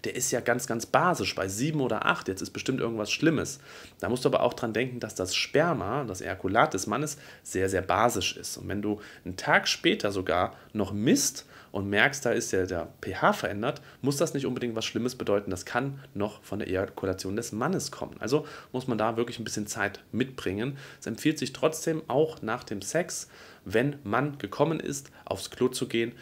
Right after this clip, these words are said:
damit das restliche Sperma auch bei Kinderwunsch nach ein paar Minuten herauskommt, weil das wirklich den P H so massiv verändern kann, dass jetzt Bakterien, Pilze und andere Sporen die Möglichkeit haben, aufzuflammen und das Milieu langfristig zu verändern.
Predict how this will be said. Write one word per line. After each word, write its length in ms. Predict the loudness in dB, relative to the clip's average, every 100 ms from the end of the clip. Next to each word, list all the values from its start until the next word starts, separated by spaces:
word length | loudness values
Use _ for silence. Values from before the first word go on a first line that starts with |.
| -10
damit 240 | -4 -2 0
das 180 | 0 0
restliche 380 | 0 -2 -4
Sperma 580 | -4 0 2 2 2 -2
auch 340 | -2 0 0 -4
bei 120 | -8
Kinderwunsch 680 | -2 0 0 0 -2 -4 -8 -10 -8
nach 100 | -6
ein 140 | -4
paar 140 | -2 -2
Minuten 300 | -2 -4 -4
herauskommt, 680 | -2 4 6 4 0 -2 -2 -10 -16 -4
weil 140 | 0
das 260 | 4 4 4
wirklich 200 | 0 0
den 160 | -4 -2
P 140 | -2
H 200 | -2 0
so 120 | 2
massiv 400 | 2 0 -2 -2
verändern 540 | -4 -2 0 2 0 0
kann, 200 | -2 -2
dass 200 | 0 4
jetzt 320 | 2 2 -10 -18 -8 -4
Bakterien, 680 | -4 4 4 6 2 -2
Pilze 400 | 4 4 4 0
und 120 | -4 -4
andere 360 | -6 -4 -2
Sporen 480 | -2 2 2 2 -2 -6 -16 -2
die 60 | 2
Möglichkeit 680 | 4 6 6 4 2 2 2
haben, 360 | 0 0 -4 -10 -4
aufzuflammen 800 | 2 2 2 -2 2 4 2 0
und 100 | -2
das 160 | -4 -4
Milieu 280 | 0 2
langfristig 680 | 2 2 0 -4 -6 -6 -6
zu 80 | -6
verändern. 460 | -4 -2 0 -2